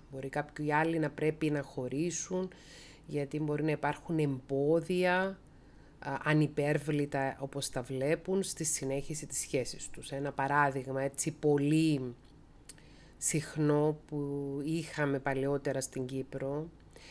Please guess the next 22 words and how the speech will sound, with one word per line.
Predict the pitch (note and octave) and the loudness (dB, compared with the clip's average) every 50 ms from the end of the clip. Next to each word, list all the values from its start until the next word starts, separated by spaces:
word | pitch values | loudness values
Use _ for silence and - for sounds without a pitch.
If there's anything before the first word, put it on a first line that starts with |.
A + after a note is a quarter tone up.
| - - - - - - | -20 -20 -20 -20 -20 -10
ήταν | - F3+ F3+ F#3 F#3 - - F#3+ F#3 F#3 F#3 | -6 -4 -2 -2 -4 0 0 2 4 4 4
με | F3 E3 | 2 2
τους | D3 D3+ - - | 0 -2 -4 -2
ανθρώπους | D3 C#3 - - - D#3+ E3 D#3+ D#3 D3+ E3+ E3 - - | -4 -4 -6 -6 -2 0 0 0 -2 -4 -6 -8 -8 -8
που | - - D#3+ D3+ D3 D3 | -10 -8 -6 -2 0 0
έχουν | D3 D3 - E3+ | -2 0 -2 -4
το | D#3 C#3+ | -2 -2
στίγμα | - - - - D3+ D3+ D#3 E3 E3 D#3 | -4 -6 -2 -2 -2 0 0 0 -2 -2
της | D3+ D3+ | -2 -2
μεσογειακής | D#3 C#3+ - - B2+ C3+ C3 B2 - - D3 - | -4 -4 -4 -6 -6 -6 -6 -6 -4 -4 -4 -2
ανεμίας | E3 D3+ C#3+ C3+ C#3 C#3+ C#3+ D3 C#3 C3 C#3 | 0 0 0 0 0 0 0 0 -2 -2 -2
Β. | C3 D3 C#3+ C3 C3+ - G#2+ G#2+ - - - - - - - - | 0 0 0 0 -2 -6 -10 -10 -10 -18 -20 -20 -20 -20 -20 -12
Δηλαδή | - D3 C#3+ C#3 C#3 D3 D3 | -6 -4 -4 -2 0 0 -2
αυτοί | C#3+ - - D#3+ | -2 -4 -4 -6
που | D#3 D3+ D#3+ | -4 -2 0
είναι | D#3 D#3+ D#3 | 2 2 0
φορείς | D#3+ - - C#3 C3+ C3+ C#3 D3+ D3+ C#3+ | 0 -2 -2 -2 0 0 0 -2 0 0
μεσογειακής | D3+ C#3+ - C#3+ C3+ C3+ C3 C3 C#3+ C3+ - | -2 -2 -2 -4 -4 -4 -4 -4 -6 -6 -6
ανεμίας | C#3+ C#3 C3 C3 C3+ C3 C3 B2+ - B2+ - | -4 -4 -2 -2 -2 -2 -2 -4 -4 -6 -6
Β, | C3 C3 C#3 - - G#3+ B3+ D4 D4 - - - - - - - - - - - - - - - - | -6 -8 -6 -4 -2 -2 0 -2 -4 -6 -14 -20 -20 -20 -20 -20 -20 -20 -20 -20 -20 -20 -20 -16 -4
όταν | - E3 E3+ E3+ E3 - D#3+ D3+ D3 D3 C#3 C3+ - | 0 2 2 2 2 0 -2 0 0 -2 -2 -4 -8
προχωρού-, | - D3 C#3+ - - - C#3 C#3 D#3 - D3 | -8 -8 -8 -6 -4 -6 -4 -4 -4 -6 -6